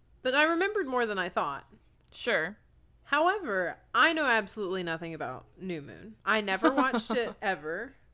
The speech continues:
Speaker 2: Okay.
Speaker 1: So I'm a blank slate. Tell me about it.
Speaker 2: Well, I'm glad you asked, Corey. New Moon is actually my favorite of all of the Twilight series. I've read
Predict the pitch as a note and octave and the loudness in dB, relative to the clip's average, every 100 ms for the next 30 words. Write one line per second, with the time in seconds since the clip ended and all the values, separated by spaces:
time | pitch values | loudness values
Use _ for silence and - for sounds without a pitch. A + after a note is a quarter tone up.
0 | _ _ _ - B3+ B3 F3 A3 - _ | _ _ _ -2 0 2 2 -2 -12 _
1 | _ C4+ C#4 D4+ C4 D#4 C#4 - - C4+ | _ -6 -4 -4 -4 -4 -4 -8 -8 -4
2 | B3 G3 - _ _ - - _ - C4+ | -4 -6 -12 _ _ -20 -20 _ -10 -8
3 | B3+ G#3+ G3 F3+ E3+ D3+ - _ _ _ | -6 -6 -6 -6 -8 -12 -18 _ _ _
4 | A#4+ C5 B4+ A#4+ C#4+ C#4 C4 B3+ A#3+ G3 | 2 6 6 4 2 0 2 2 2 2
5 | F3 D#3+ F3 - - F3 E3 E3+ F3 - | 2 2 -2 -12 -8 -6 -6 -6 -8 -12
6 | - - B3 E4+ G4+ F#4 D#4+ D4+ D4 C4+ | -20 -12 -4 0 0 0 -2 0 -2 -2
7 | - - A3+ A3 G#3+ G#3 G#3 - - - | -2 0 2 2 0 0 -4 -10 -18 -20
8 | - - A3+ B3 - A#3+ G#3+ G3 F#3 - | -6 2 4 2 -2 -2 0 -2 -4 -6
9 | - F3 F3+ G#3+ A3+ - G3 - - F3+ | -6 -4 -4 -2 -2 -4 -10 -10 -2 0
10 | F3+ F#3 F#3+ - F3+ E3 E3+ E3 - F3 | 0 -4 -10 -8 -8 -6 -6 -8 -10 -8
11 | F3 G3+ D#4 - F#3+ F#3 G3+ A#3 | -6 -6 -8 -4 -4 -2 0 0